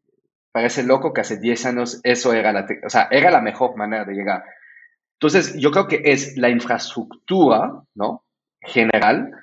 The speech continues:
Em, me acuerdo que uno de los problemas, otro problema chistoso, pero para poder aceptar pagos, necesi-, necesitabas ir con un banco y hacer la integración directo con el banco. O sea, estamos hablando de,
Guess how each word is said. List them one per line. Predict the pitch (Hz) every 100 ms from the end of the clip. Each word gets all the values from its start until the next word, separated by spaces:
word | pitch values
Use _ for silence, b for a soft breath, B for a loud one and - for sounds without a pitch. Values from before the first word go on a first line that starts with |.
| B B _
Em, | 110 107 101 - -
me | 123
acuerdo | 123 139 139 127
que | 127 110
uno | 151 151
de | 143
los | 120
problemas, | 101 120 127 120
otro | 123 139 147
problema | 123 131 123
chistoso, | - - 160 151 101
pero | 98 92 - _ _ _ _
para | - 147 190 -
poder | 131 143 143
aceptar | - 113 - 110 - -
pagos, | 202 156 95 107 - _ _ _
necesi-, | 123 123 120 131 127 -
necesitabas | 120 120 117 107 139 156 - 143
ir | 131
con | 117
un | 107 101
banco | 147 143 - - _ _ _
y | 127
hacer | 123 123 143 147 - -
la | 123 120
integración | 120 117 107 104 151 147
directo | 113 117 117 113
con | 101
el | 95
banco. | 90 147 -
O | 147 151
sea, | 151
estamos | - - 185
hablando | 107 123 147 165 165 143
de, | 117 104